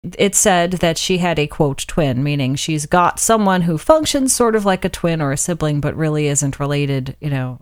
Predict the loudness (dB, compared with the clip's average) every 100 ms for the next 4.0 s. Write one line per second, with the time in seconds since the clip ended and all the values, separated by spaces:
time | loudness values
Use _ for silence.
0 | _ -4 0 0 0 -2 -6 -6 -2 0
1 | -2 -4 -6 -8 -10 -4 0 0 -2 -8
2 | -16 _ _ _ _ _ -2 0 2 2
3 | 0 0 -2 -2 0 2 2 0 -4 -8